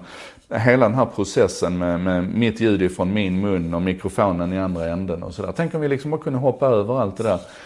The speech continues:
och bara tänka det vi vill ska åstadkomma, och så händer det. Det är löftet som den här tekniken bär med sig. Och jag vill att vi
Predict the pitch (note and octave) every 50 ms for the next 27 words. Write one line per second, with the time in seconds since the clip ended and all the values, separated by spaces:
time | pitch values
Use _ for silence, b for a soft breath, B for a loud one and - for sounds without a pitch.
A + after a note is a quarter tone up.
0 | B B - B2 A#2 C3+ C3 C3 C3 - C#3+ A#2 B2 C3+ D3+ D3 C#3+ - A2 G2
1 | G2 G2 G2 G#2 G#2+ A2+ A#2 G#2+ F#2+ F2+ - G#2 F#2 F#2 F#2+ F#2+ - G2+ E2+ -
2 | - E2 E2 E2+ F2 G2 F#2 - F2+ F2+ G#2+ - - - - - - - - -
3 | _ _ _ B B B B B B - F#3+ B3 A3 D#3+ D#3+ F3 G3+ G#3 - -
4 | - G2 E2+ E2+ - - - - - _ - - C3 B2+ B2+ B2+ C3 D#3 D3+ G#2
5 | F#2 F2+ - - A2+ F#2+ - - G#2+ F#2+ F#2 - - F2 E2+ F2 F2 F2+ F2+ -
6 | G2+ G2+ G2 F2+ F2+ F#2+ A2+ G#2 F#2 F#2 - - - - F2 E2+ - - _ _
7 | _ _ _ _ _ _ _ _ - - A#2 A#2+ B2+ C3+ D#3+ E3 D3 B2 A#2 -
8 | B2 A#2 A#2